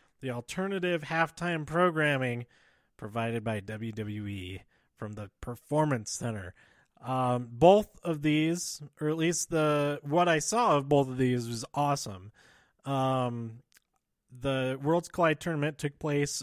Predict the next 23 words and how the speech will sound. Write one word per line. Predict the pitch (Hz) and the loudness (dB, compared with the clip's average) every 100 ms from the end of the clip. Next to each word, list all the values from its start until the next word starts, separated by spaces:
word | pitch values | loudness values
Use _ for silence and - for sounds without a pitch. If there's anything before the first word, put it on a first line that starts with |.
| - - | -8 -2
over, | 139 135 135 127 123 | -2 0 -2 -2 -4
uh, | 120 123 120 | -4 -6 -4
Royal | 127 139 139 | -2 -2 -2
Rumble | 127 123 123 | -4 -4 -4
weekend | 117 127 131 110 110 - - _ _ _ | -6 -6 -8 -8 -10 -12 -16 _ _ _
at | 120 110 | -10 -10
the | - - | -12 -6
Access | 156 165 - 120 104 - - - | -6 -4 -4 -4 -4 -10 -12 -12
Sessions. | - 110 98 98 90 101 - _ _ _ _ | -10 -8 -8 -12 -14 -16 -18 _ _ _ _
And, | 127 127 123 120 117 123 - | -8 -6 -6 -6 -8 -8 -6
um, | 127 123 113 110 113 113 - | -6 -6 -6 -8 -12 -10 -6
I | 139 | -4
mostly, | 135 147 170 220 - - 202 202 208 208 _ _ _ _ _ _ _ | -2 4 4 4 0 -2 0 0 -2 -8 _ _ _ _ _ _ _
um, | 135 135 127 | -4 -4 0
I | 156 | 4
went | 185 202 185 | 4 4 0
to | 165 | -4
three | - 180 208 | -2 -4 0
of | 196 160 | 0 -2
the | |
four | 143 165 160 147 | -2 2 2 2
Access | 131 139 - 151 | 0 -2 -2 -4
Sessions. | - 151 151 170 170 - | -4 -6 -4 -8 -8 -12